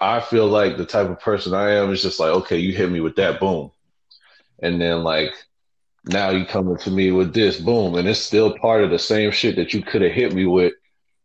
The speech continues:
before. So now we, I'm trying to process that first thing. You telling me more pieces to it and adding on now, like, I'm, I'm on mental overload trying to, like, add all the shit together.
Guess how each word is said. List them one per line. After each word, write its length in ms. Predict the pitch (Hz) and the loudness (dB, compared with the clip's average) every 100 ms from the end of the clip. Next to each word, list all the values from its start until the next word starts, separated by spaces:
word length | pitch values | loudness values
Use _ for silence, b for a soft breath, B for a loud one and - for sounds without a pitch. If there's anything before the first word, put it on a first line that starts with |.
| _ - | _ -6
before. 500 | - - 147 98 80 | -4 0 2 4 2
So 160 | - 87 | 0 0
now 280 | 98 107 104 | 0 2 2
we, 280 | 110 107 - | 2 0 0
I'm 160 | 95 107 | -2 -2
trying 200 | - 104 | -2 -2
to 60 | 85 | -2
process 460 | - 107 107 104 | 2 2 2 0
that 160 | 90 82 - | 0 -2 2
first 280 | 135 135 90 | 2 2 0
thing. 380 | 87 90 85 87 | 0 -2 -4 -6
You 140 | 107 | -6
telling 320 | - 110 98 | -2 0 0
me 120 | 92 82 | -2 0
more 360 | 90 120 104 | 0 2 0
pieces 320 | - 107 92 85 | -2 -6 -6 -6
to 180 | 95 92 | 0 0
it 140 | 90 | 0
and 140 | 95 - | -6 -2
adding 200 | 101 98 | -2 -2
on 240 | 98 98 85 | -2 -4 -2
now, 260 | 95 98 87 | -2 0 -2
like, 180 | 85 90 | -4 -6
I'm, 80 | 90 | -12
I'm 420 | - 87 92 92 | -8 -8 -8 -8
on 240 | 87 87 85 | -6 -6 -6
mental 300 | 98 - 90 | -10 -2 0
overload 560 | 98 101 92 90 85 | 2 0 -4 -6 -6
trying 220 | - 92 87 | -6 -8 -8
to, 40 | 82 | -10
like, 480 | 76 73 _ - 90 | -10 -10 _ -4 0
add 160 | 95 | 2
all 240 | 82 82 92 | 2 2 0
the 100 | 85 | -2
shit 220 | - - - | -4 -6 -10
together. 440 | 85 98 92 76 | -4 -2 -2 -4